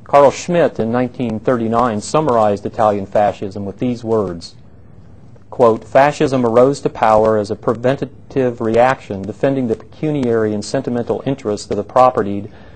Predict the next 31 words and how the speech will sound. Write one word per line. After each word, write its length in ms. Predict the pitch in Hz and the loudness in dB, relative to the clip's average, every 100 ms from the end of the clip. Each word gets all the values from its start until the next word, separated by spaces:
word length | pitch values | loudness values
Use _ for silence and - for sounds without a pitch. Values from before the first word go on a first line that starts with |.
| - - | -20 -12
and 120 | 113 | -10
quasi-property 960 | 110 135 131 123 110 107 117 110 107 107 | 0 4 4 6 4 4 2 2 -2 -6
groups 420 | 101 113 120 - | -4 -2 -2 -4
of 100 | 95 | -12
towns 440 | - 123 113 113 107 | -8 -6 -4 -6 -6
and 120 | 98 | -6
country 500 | - 131 107 95 98 - - | -6 -4 -4 -6 -8 -14 -8
from 120 | - 113 | -4 -4
the 80 | |
specter 480 | 104 - 147 - 101 | -2 2 2 2 -2
of 120 | 104 | 0
revolution. 600 | 107 110 110 123 117 82 80 - - - - - - - - | 0 2 2 0 -2 -12 -14 -20 -20 -20 -20 -20 -20 -20 -8
It 100 | 110 | 0
not 200 | 123 139 | 4 4
only 220 | 156 160 | 4 2
sought 380 | 120 120 110 107 | 2 4 4 4
to 80 | 110 | -4
safeguard 540 | - 127 117 123 113 | -2 -2 0 2 2
existing 440 | 107 104 113 110 98 | 2 -4 -6 -8 -2
property 420 | 143 143 131 101 | 2 2 2 -2
rights, 360 | 98 95 92 | 0 0 -2
but 180 | - 107 | -4 2
also 260 | 117 - 143 | 4 4 0
fostered 500 | - 127 120 - 104 | 4 4 4 -2 -6
further 400 | - 143 139 131 | 2 2 2 -2
industrialization 960 | 120 117 - 117 107 98 98 95 113 | -2 -2 -2 -2 -2 -2 -4 -4 -8
and 100 | 107 | -8
concentration 720 | - 120 117 120 - 104 98 107 | -6 -6 -6 -6 -4 -4 -4 -8
of 120 | 95 | -6
business 320 | 101 110 113 | -8 -8 -4
enterprise. 640 | 135 135 95 85 80 - | -2 -2 -2 -4 -4 -12